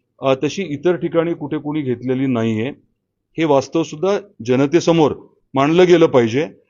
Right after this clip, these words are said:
आणि जे खोटं नाटं बोललेत तुळजापूरच्या बाबतीमध्ये, तिथले मग पुजारी असतील, तिथल्या माता भगिनी असतील आणि वेगवेगळ्या ज्या गोष्टी केलेल्या आहेत, ते सुद्धा अतिशय अयोग्य झालेलं आहे आणि मनाला अतिशय क्लेश वाटेल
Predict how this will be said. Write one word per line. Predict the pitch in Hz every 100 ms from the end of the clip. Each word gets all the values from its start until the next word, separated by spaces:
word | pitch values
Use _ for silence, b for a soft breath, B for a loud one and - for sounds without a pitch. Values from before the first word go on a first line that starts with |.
| _ _
आणि | 120 147
जे | 143 185 185
खोटं | 143 135 175
नाटं | 170 165 190
बोललेत | 151 147 131 - - _ _ _ _
तुळजापूरच्या | 127 123 139 139 143 156
बाबतीमध्ये, | 147 139 135 143 139 139 143 143
तिथले | - _ 107 123
मग | 131 123
पुजारी | 127 117 135 143
असतील, | 127 - 139 135 131 _
तिथल्या | _ - 113 131
माता | 127 120 143
भगिनी | 139 139 143 139
असतील | 127 - 135 131 131 _ _ -
आणि | 131 139
वेगवेगळ्या | 135 135 143 143 151
ज्या | 151
गोष्टी | 143 - 147
केलेल्या | 143 131 131
आहेत, | 107 - _ _ -
ते | 165
सुद्धा | 175 165 185
अतिशय | 151 180 196
अयोग्य | 190 131 147 160 165
झालेलं | 147 123 110 104
आहे | 123 - _ _ _ -
आणि | 123 151 165 165 139 - 120
मनाला | 117 135 147 156 165 160 b b _
अतिशय | 120 - 151 190
क्लेश | 185 156 180 185
वाटेल | 170 156 127